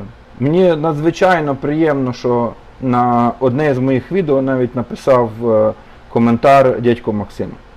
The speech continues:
Ну, я надзвичайно радий, що він звернув увагу <laughs> на мою,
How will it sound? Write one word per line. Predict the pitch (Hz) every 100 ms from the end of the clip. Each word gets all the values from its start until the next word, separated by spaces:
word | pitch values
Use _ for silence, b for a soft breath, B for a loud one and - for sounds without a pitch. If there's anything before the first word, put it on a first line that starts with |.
| - - - -
Ну, | 123 156 151 - - -
я | 123 147 127
надзвичайно | 120 120 110 117 143 139 113
радий, | 117 113 110
що | -
він | 107
звернув | 104 104 113 107
увагу | 104 104 95 B B B
<laughs> | B 90
на | 131 131 165
мою, | 143 135 131